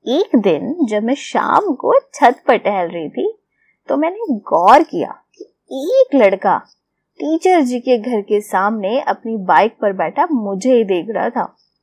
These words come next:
पहले तो मैंने ध्यान नहीं दिया, मगर वो बस मुझे देखे ही जा रहा था।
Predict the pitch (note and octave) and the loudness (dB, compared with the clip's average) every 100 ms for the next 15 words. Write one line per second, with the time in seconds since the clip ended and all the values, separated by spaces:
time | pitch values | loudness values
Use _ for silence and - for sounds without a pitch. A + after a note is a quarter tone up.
0 | _ _ _ _ _ _ _ - C#3 A3 | _ _ _ _ _ _ _ 2 2 4
1 | A#3 A#3 A#3 B3 A3 G3+ F3+ F3+ F3+ E3+ | 2 0 0 -2 -2 -2 -2 -2 -8 -10
2 | - - _ _ _ _ _ _ - F3 | -12 -14 _ _ _ _ _ _ -6 -4
3 | F3 G#3+ A3+ F#3+ G3+ G#3+ B3 A#3+ G#3+ B3 | 0 0 0 0 0 0 -2 -4 -6 -6
4 | G#3+ G3 F#3 - C#4 C4 G#3+ E3+ D#2+ - | -6 -6 -8 0 2 4 4 2 -2 -8
5 | - - | -16 -20